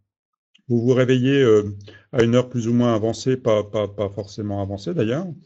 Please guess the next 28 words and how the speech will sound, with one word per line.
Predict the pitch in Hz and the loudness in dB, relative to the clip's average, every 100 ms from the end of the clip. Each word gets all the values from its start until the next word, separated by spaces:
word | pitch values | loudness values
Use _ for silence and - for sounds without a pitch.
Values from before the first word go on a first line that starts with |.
| - _ - | -20 _ -2
Là, | 113 | 0
on | 110 | 0
va | 101 | -4
s'apercevoir | 101 110 107 - 110 110 120 - | -6 -8 -8 -8 -8 -6 -6 -8
qu'il | 117 104 | -12 -8
est | 101 | -8
par | 104 98 | -6 -8
exemple, | 98 110 117 - 104 | -8 -8 -10 -10 -8
euh, | 98 98 101 - - _ | -6 -8 -10 -16 -20 _
sept | - - 113 | -10 -6 -4
heures | 127 107 | -4 -4
du | 104 | -6
matin. | 98 101 127 180 - _ _ _ _ _ _ _ _ | -6 -6 -10 -10 -18 _ _ _ _ _ _ _ _
Et | 147 160 190 | 0 4 4
vous | 120 120 | 2 -2
allez | 131 160 156 | -2 -2 -6
traiter | - 151 160 | -6 -4 -2
les | 143 | -4
choses | 123 151 151 | -4 -4 -2
de | 127 | -2
la | 113 | -2
façon | 123 143 | -4 -8
suivante. | - 110 90 98 _ _ _ _ _ _ _ _ _ _ _ - | -10 -10 -12 -16 _ _ _ _ _ _ _ _ _ _ _ -14
Vous | 117 120 | -4 0
allez | 135 | 2
définir | 135 131 - 131 131 123 117 131 | 2 -2 -4 -2 -2 -2 -4 -4
une | 117 | -2
limite | 120 123 127 123 - - | 0 0 -2 -4 -12 -20